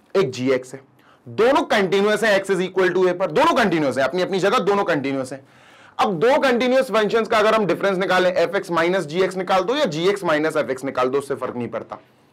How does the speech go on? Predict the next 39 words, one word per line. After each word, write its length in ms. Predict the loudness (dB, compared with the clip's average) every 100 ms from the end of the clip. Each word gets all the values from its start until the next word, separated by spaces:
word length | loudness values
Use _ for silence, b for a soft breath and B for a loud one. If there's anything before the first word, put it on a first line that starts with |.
| b b b b _
तो 60 | -2
अब 320 | 0 0 2
जो 80 | 2
आएगा 300 | 4 4 4
नया 220 | 4 4 2
फंक्शन, 340 | 2 2 0
ये 140 | 0 0
जो 100 | 2
नया 200 | 2 2
फंक्शन 320 | 2 0 2
आया 140 | 2 2
जिसको 240 | 0 0
हमने 160 | 2 2
एच 160 | 2
एक्स 120 | -2 0
बोल 180 | 0
दिया, 160 | 0 -2 -6 B B B B _ -8
ये 180 | -6
भी 140 | -6 -6
कंटीन्यूअस 640 | -4 -4 -6 -6 -6 -8 -10
होगा 380 | -4 -2 -2 -4
सेम 360 | -18 -10 -8 -8
पॉइंट 300 | -8 -8 -6
x 200 | -8 -8
is 120 | -10
equal 320 | -12 -10 -8 -6
to 140 | -8
a 120 | -8 -8
पर। 220 | -10 -14 -18 _
प्रूफ 400 | 0 0 0 -6
बिल्कुल 600 | -4 0 0 0 0 0 0
सेम 320 | -2 0 0
है, 100 | -2 0
बिल्कुल 340 | -2 0 0 0
ईजी 260 | 0 -2
प्रूफ 240 | 0 0 2
है 80 | 0
बेटा, 240 | 0 -2 -4 -20 _ _ -20
ये 300 | -8 -8